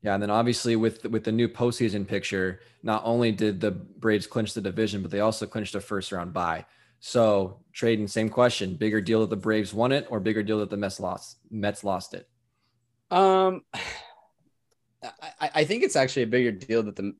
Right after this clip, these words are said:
Speaker 2: that the Mets lost it. And I say that because of, that means they've already fucked it up. And then, then I worry about, they have that much harder of a, of a path to get through. And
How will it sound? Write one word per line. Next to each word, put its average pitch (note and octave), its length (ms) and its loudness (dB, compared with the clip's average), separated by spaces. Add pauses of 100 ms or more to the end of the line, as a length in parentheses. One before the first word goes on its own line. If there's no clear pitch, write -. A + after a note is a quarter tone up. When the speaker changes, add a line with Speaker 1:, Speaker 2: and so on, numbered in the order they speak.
Speaker 2:
that A2 180 -4
the F#2+ 60 -2
Mets G2+ 300 -2
lost F#2+ 320 0
it. B2 200 -2
And G#2 260 -2
I G#2+ 100 2
say B2 280 4
that C3+ 200 6
because A2 360 0
of, G2 160 -2 (760)
that A2 160 0
means A#2 160 2
they've G#2+ 160 2
already G#2 200 4
fucked - 260 -4
it F#2+ 80 -4
up. F#2+ 200 -2 (880)
And G#2 140 4
then, G#2 120 4
then G#2 80 6
I G#2 120 8
worry A#2 360 10
about, G#2 360 6
they A2 280 2
have A2 240 2
that A#2+ 180 4
much B2 180 0
harder A#2+ 340 2
of G#2 140 0
a, G#2 40 -2
of G2 360 -4
a G2 80 -2
path G#2+ 460 0
to - 80 -12
get G#2+ 260 0
through. G2+ 520 4
And G2+ 520 -2